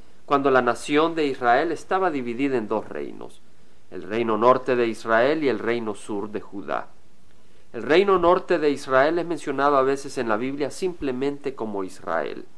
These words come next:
debido a que estaba formada por la mayoría de las doce tribus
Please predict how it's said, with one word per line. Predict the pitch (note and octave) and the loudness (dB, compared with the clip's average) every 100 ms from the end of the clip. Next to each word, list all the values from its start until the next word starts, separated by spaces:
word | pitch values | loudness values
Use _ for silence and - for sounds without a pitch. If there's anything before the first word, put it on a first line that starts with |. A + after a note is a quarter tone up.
| - - - - - | -14 -14 -14 -12 -6
debido | A2+ C3+ C#3+ | -2 4 4
a | - | 4
que | |
estaba | C#3 - C3+ C3+ | 0 4 6 6
formada | - C#3+ C#3 B2+ B2 B2 | 4 0 6 6 6 4
por | B2+ | 2
la | A2+ | 0
mayoría | A2 A#2+ D3+ G3+ G#3 | 0 0 0 0 0
de | D3+ | 0
las | G#2 G2 - | 0 -2 -2
doce | D3+ D3 | -2 -2
tribus | B2 - C3+ C3+ C#3+ C#3 | -8 -8 -6 -4 -6 -8